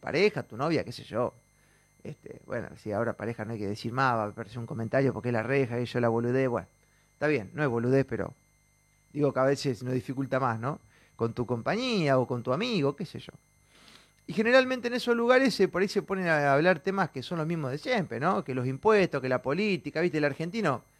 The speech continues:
está siempre pensando a ver cómo puede escapar de las garras del Estado.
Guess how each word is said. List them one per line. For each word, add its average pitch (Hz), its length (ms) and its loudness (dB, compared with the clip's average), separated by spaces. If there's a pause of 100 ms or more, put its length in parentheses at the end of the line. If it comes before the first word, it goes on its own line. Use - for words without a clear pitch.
(160)
está - 240 -2
siempre 165 240 0
pensando 139 400 -2
a - 20 2
ver 156 160 4
cómo 151 220 -4
puede 151 160 4
escapar 131 360 0
de 131 80 2
las 135 140 2
garras 139 240 4
del 135 120 0
Estado. 147 420 0